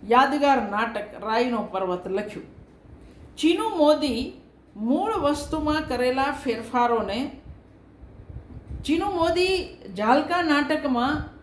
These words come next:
મૂળમાં શું ફેરફાર કરે છે એ તમે જુઓ. જે દુહો છે, સાઈયા સે સબ કુછ હોત હે, મુઝ બંદે સે કછુ નાહી,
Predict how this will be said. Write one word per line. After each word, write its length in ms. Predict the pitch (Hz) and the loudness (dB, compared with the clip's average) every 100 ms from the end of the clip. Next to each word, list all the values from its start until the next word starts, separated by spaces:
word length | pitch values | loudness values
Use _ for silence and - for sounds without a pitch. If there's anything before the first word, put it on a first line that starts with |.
| - - | -20 -12
મૂળમાં 480 | 220 294 359 370 381 | -2 0 0 2 0
શું 220 | 370 370 | 0 -2
ફેરફાર 600 | 392 381 311 320 311 302 | -2 2 2 4 2 2
કરે 240 | 285 277 277 | 0 0 0
છે 140 | 277 | 0
એ 300 | 285 240 269 | 0 0 -2
તમે 240 | 262 262 240 | 0 0 0
જુઓ. 340 | 220 214 - - - - - - - - - - - - - - | 0 -2 -4 -12 -20 -20 -20 -20 -20 -20 -20 -20 -20 -20 -20 -8
જે 160 | - 339 | -2 0
દુહો 500 | 320 302 254 359 466 | 2 4 6 4 4
છે, 400 | - 277 - - - - - - - - _ - - - | 0 -2 -2 -4 -16 -20 -20 -20 -20 -20 _ -20 -20 -12
સાઈયા 560 | - 254 302 339 349 | 0 2 2 2 2
સે 200 | 349 349 | 2 0
સબ 180 | 339 330 - | 0 -2 -2
કુછ 200 | 339 285 | -6 -6
હોત 260 | 262 285 - | 0 0 2
હે, 220 | 330 320 | 0 0
મુઝ 180 | 311 311 | -2 -4
બંદે 480 | 294 254 285 302 311 | -2 0 0 0 0
સે 180 | 311 311 | -2 -4
કછુ 360 | 311 277 277 285 | -4 -6 -4 0
નાહી, 500 | 262 269 269 302 | 2 4 4 2